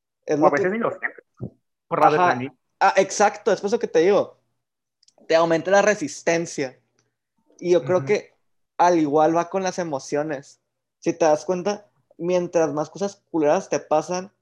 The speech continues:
Speaker 1: más fuerte te haces emocionalmente.
Speaker 2: Ujú.
Speaker 1: O te hundes, o sigues. Y es por eso que te digo que va igual con lo que viene siendo el dolor físico. O sea, no me produce la sensación de que, "Mm, qué rico me pegué", pero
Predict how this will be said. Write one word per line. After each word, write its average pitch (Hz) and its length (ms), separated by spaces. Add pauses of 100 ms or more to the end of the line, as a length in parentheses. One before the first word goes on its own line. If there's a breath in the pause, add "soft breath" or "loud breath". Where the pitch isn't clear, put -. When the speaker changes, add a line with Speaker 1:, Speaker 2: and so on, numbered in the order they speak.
(520)
Speaker 1:
más 156 500
fuerte 165 400
te 147 160
haces 139 360
emocionalmente. 139 960 (840)
Speaker 2:
Ujú. 131 340 (220)
Speaker 1:
O 147 160
te 156 140
hundes, 190 760 (440)
o 147 160
sigues. 156 500
Y - 20
es 143 100
por 156 100
eso 165 140
que 170 80
te - 140
digo 151 160
que 151 220 (500 soft breath)
va 151 120
igual 170 280
con 185 240
lo 165 100
que 151 80
viene 151 120
siendo 170 180
el 170 60
dolor 156 200
físico. 190 440
O 165 40
sea, 156 200
no 147 100
me 175 60
produce 190 180
la 196 40
sensación 160 260
de 170 60
que, - 200
"Mm, 190 220
qué 175 160
rico 175 360
me 139 100
pegué", 151 300
pero 160 200